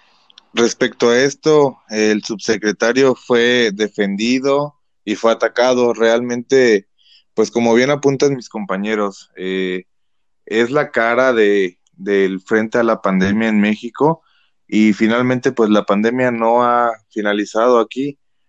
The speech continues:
Al contrario, ha empeorado. Recordemos que, pues bueno, sus declaraciones casi al inicio de pandemia fue que el llegar a sesenta mil muertes en México, pues iba a ser un, no sé si lo recuerdan,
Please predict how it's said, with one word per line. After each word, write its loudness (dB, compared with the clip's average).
Al -4
contrario, 0
ha 0
empeorado. 0
Recordemos -4
que, -4
pues -6
bueno, -2
sus -4
declaraciones -2
casi -2
al 0
inicio -2
de 0
pandemia -2
fue 0
que 0
el 0
llegar 2
a 0
sesenta -6
mil -6
muertes -4
en -12
México, -6
pues -4
iba 2
a -2
ser 0
un, -4
no -2
sé -10
si -6
lo 2
recuerdan, 0